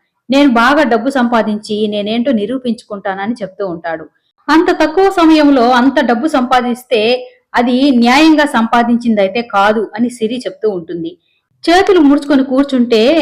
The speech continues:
మనం ఎప్పటికీ ఇలాగే ఉండాలా సిరి? ఇలా సంపాదిస్తేనే మనం లక్షలలో కోట్లల్లో మునిగి తేలవచ్చు,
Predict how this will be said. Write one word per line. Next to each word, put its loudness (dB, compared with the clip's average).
మనం 2
ఎప్పటికీ 0
ఇలాగే 2
ఉండాలా -2
సిరి? -4
ఇలా 2
సంపాదిస్తేనే 0
మనం 0
లక్షలలో 0
కోట్లల్లో -2
మునిగి -2
తేలవచ్చు, -6